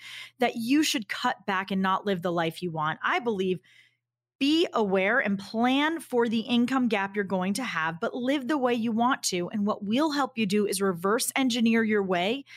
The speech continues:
into living the life that you have now and the life that you want in retirement without having to give anything up because you deserve it. This is why we talk about the bucket strategy.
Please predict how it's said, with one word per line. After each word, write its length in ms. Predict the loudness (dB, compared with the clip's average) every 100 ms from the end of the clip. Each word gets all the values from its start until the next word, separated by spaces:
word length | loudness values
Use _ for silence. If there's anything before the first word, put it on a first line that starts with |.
| -20 _ 0
into 300 | 2 2 2
living 320 | 2 4 4
the 80 | 4
life 320 | 2 0 -4
that 160 | -8
you 160 | -2 -2
have 360 | 0 -2 -2 -2
now 280 | 0 2
and 100 | 2
the 80 | 0
life 380 | 0 0 0 -2
that 120 | -4
you 120 | 0
want 200 | 2 2
in 60 | 0
retirement 540 | -4 -2 -2 0 -2 -6 -20 _
without 480 | -4 -2 -4 -2 0
having 260 | -2 0 -2
to 120 | 0
give 300 | 2 2 0 -8 -4
anything 460 | 0 0 0 0
up 140 | 0 0
because 480 | -6 -4 -2 -2 -4 _ _
you 280 | -2 0 0
deserve 440 | -2 0 2 0
it. 140 | -4 -10 _ _ _ _
This 220 | 0 0
is 100 | -2
why 140 | -2 0
we 120 | -2
talk 300 | -2 -2 0
about 240 | -2 -2
the 80 | -2
bucket 540 | -2 -2 -4 -4 -4
strategy. 640 | -4 -2 -2 -4 -8 -12 -16